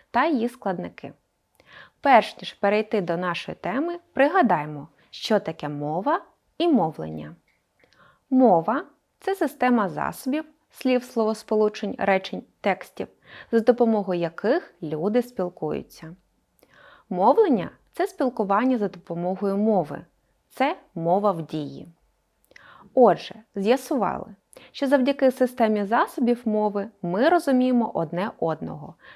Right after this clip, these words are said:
та маємо можливість спілкуватися. Подумаймо, чому люди спілкуються, що необхідно для того,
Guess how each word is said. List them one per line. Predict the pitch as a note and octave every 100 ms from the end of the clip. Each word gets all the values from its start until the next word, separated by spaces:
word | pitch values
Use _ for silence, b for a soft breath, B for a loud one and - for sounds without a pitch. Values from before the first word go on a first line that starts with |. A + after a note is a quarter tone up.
| _
та | G4
маємо | E4+ B3 C4+ C4
можливість | A3 F3+ E3+ F#3+ A3
спілкуватися. | - F#3+ F#3 D#3+ D3+ - D#3 - E3 G3 _ _ _ B B B _
Подумаймо, | G#4+ G4 B3 F3 D#3 D#3 D3+ - _ -
чому | - D#3 D3+ F#3 E4+
люди | C4+ C4 B3+
спілкуються, | - A3+ A3+ E3+ D3 - - - - b b b _
що | - - G3 D#4
необхідно | C4+ G3 - G#3+ F3+
для | D#3 D3+
того, | F3 C4 E4 -